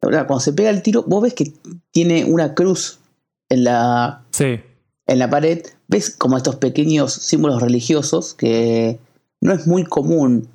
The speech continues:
Speaker 1: en lo que son los, los norteamericanos, ¿sí? Ellos, la mayoría son todos, eh,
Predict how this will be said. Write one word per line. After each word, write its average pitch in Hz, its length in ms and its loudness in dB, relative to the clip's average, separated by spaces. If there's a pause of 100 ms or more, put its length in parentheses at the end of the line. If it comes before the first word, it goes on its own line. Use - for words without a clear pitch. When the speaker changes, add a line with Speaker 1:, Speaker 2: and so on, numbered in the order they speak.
(140)
Speaker 1:
en 123 200 0
lo 120 140 -2
que 120 100 -4
son 127 240 0
los, 117 460 -2
los 120 120 -2
norteamericanos, 113 920 0
¿sí? 139 260 0
Ellos, 135 240 -4
la 127 80 2
mayoría 127 400 0
son 120 240 0
todos, 120 680 0 (840)
eh, 117 360 0